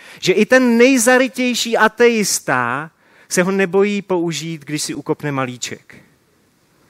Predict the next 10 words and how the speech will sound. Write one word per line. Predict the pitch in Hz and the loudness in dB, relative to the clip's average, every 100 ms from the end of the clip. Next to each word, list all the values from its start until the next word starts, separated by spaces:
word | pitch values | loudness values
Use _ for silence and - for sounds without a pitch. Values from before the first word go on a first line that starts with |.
| - | 0
Úlevový | 202 220 214 196 196 185 | 6 6 6 4 0 -2
slovíčko. | - 170 160 151 - - 117 - _ _ _ _ _ _ _ _ _ _ _ _ _ _ _ _ | -4 -4 -4 -8 -14 -12 -16 -16 _ _ _ _ _ _ _ _ _ _ _ _ _ _ _ _
Volání. | 139 175 180 170 165 135 117 123 _ _ _ _ _ _ _ _ _ _ _ _ _ _ _ _ _ _ - | 0 4 4 2 0 -6 -12 -18 _ _ _ _ _ _ _ _ _ _ _ _ _ _ _ _ _ _ -14
Kdo | 135 156 165 170 170 - | -4 0 0 -2 -6 -4
tenhle | 156 147 143 147 | -4 -2 -4 -4
Ježíš | 139 131 120 127 123 - - _ _ - | -4 -4 -6 -10 -10 -12 -16 _ _ -12
opravdu | 123 - 123 117 117 | -10 -4 -4 -4 -8
je? | 113 87 85 - _ _ _ _ _ _ _ _ _ _ _ _ _ _ _ _ _ _ _ _ _ _ | -8 -12 -18 -20 _ _ _ _ _ _ _ _ _ _ _ _ _ _ _ _ _ _ _ _ _ _
Skutečnou | - 160 180 - 196 | -8 -2 -2 0 0
odpověď | 156 - 180 165 170 170 156 - - | 0 -2 -2 0 2 0 -4 -10 -10